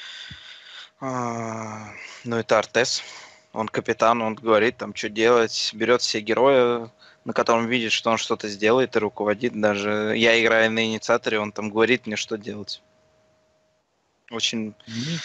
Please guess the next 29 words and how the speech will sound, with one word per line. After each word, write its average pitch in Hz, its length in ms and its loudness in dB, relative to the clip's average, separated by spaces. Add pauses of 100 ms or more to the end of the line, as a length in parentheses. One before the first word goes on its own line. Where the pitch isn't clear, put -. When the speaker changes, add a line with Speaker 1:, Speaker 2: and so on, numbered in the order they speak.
(640)
Speaker 1:
ну, 123 340 6
это 117 360 2 (1040)
хорошо, 143 440 -2 (420)
на - 100 -20
самом - 280 -14
деле. - 220 -20 (480)
Speaker 2:
А 117 240 4
при 120 240 0
пике 170 340 0
вы 135 100 6
всегда 147 300 0
слушаете 180 460 -6
своего, 127 640 0
м, 120 420 0
ну, 127 300 0
Артес 117 460 0
вы 117 120 -2
всегда 135 300 0
слушаете, 170 540 -4
или 113 460 2
к-, 110 240 -8 (400)
когда-то 127 400 0
он 120 180 4
берет 123 260 2
персонажей, 135 440 0
которые 113 340 0
вы 113 120 0
хотите 104 580 -6 (680)
увидеть? 107 680 -2